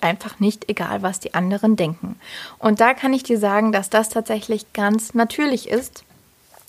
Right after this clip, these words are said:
denn von Natur aus sind wir wirklich seit Anbeginn der Menschheit auf Gemeinschaft ausgelegt und gepolt.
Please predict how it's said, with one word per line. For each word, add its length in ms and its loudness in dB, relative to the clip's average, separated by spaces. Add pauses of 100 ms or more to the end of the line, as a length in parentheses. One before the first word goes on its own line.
denn 340 4
von 220 0
Natur 560 2
aus 320 2
sind 320 0
wir 400 4
wirklich 320 -2
seit 280 -6
Anbeginn 540 2
der 120 2
Menschheit 640 0 (520)
auf 400 4
Gemeinschaft 800 0 (140)
ausgelegt 800 0
und 180 -4
gepolt. 680 -2